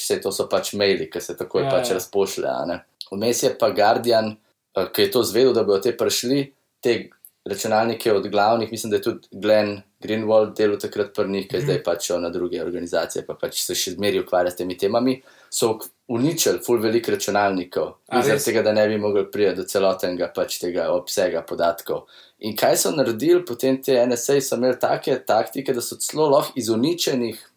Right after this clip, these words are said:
Speaker 1: tipkovnic oni razbrali, kaj je folk pisal, zaradi tega, ker so lahko zadnje kistrovke razbrali iz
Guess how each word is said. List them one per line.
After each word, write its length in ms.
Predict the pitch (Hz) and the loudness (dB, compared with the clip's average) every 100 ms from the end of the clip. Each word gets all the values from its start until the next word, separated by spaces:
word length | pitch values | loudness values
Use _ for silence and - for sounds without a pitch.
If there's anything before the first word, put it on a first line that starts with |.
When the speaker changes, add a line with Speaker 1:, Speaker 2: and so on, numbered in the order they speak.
| _ | _
Speaker 1:
tipkovnic 840 | - 110 - 151 165 139 151 - - _ _ _ | -10 -8 0 4 6 4 0 -4 -10 _ _ _
oni 320 | - 123 147 131 | 0 2 4 4
razbrali, 720 | 110 110 107 123 127 113 110 - - | 2 0 2 6 6 4 -2 -14 -8
kaj 300 | - 135 127 | 4 6 6
je 60 | |
folk 420 | 120 127 120 113 - - - | 4 4 4 2 -6 -18 -16
pisal, 540 | - 131 123 - 98 98 _ | -2 0 2 2 0 -2 _
zaradi 300 | - 113 113 | -2 -2 4
tega, 180 | 135 131 | 4 6
ker 140 | 120 | 2
so 160 | - 113 | 0 0
lahko 360 | 117 - 143 | 0 2 2
zadnje 420 | 127 120 135 131 | 6 6 6 4
kistrovke 720 | - 143 139 - 113 107 - 98 | 0 -2 -2 2 2 2 2 0
razbrali 580 | 95 95 104 104 98 95 - _ | 0 0 2 4 2 -2 -16 _
iz 460 | - 110 - - | -10 -6 -4 -6